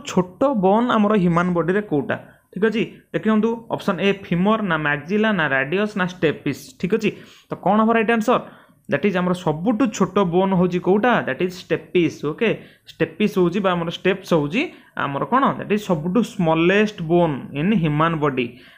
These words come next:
ଆଉ ଯଦି ଫିମର ହବ କ'ଣ? ଦ୍ୟାଟ୍ ଇଜ୍ ଆମର ଲାର୍ଜେଷ୍ଟ ବୋନ୍ ଇନ୍ ଦ ହ୍ୟୁମାନ ବଡ଼ି।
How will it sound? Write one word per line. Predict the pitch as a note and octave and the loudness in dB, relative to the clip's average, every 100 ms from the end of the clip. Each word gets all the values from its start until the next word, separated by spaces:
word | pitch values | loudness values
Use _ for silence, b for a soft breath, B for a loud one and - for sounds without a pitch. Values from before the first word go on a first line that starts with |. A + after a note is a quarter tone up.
| B | B
ଆଉ | D#3+ | 0
ଯଦି | F3 F#3 | 2 0
ଫିମର | - E3+ G3+ A3+ | -2 0 2 2
ହବ | G3+ G#3 | 2 0
କ'ଣ? | G#3+ D4+ D4+ C#3+ | 0 0 0 0
ଦ୍ୟାଟ୍ | C3+ | -2
ଇଜ୍ | D3+ | -4
ଆମର | D#3 G3 | -2 -2
ଲାର୍ଜେଷ୍ଟ | F#3+ D#3 D3 C3+ F#3 F3+ F3 | 0 -2 -4 -2 -4 -4 -2
ବୋନ୍ | F3+ E3+ C3+ - b b - | 2 2 0 -6 b b -6
ଇନ୍ | C#3+ | 0
ଦ | D#3 | 2
ହ୍ୟୁମାନ | A3+ A#3+ D#3+ D#3 D#3+ E3 | 2 0 -2 0 0 2
ବଡ଼ି। | D#3 C#3+ C3+ - | 0 0 -2 -6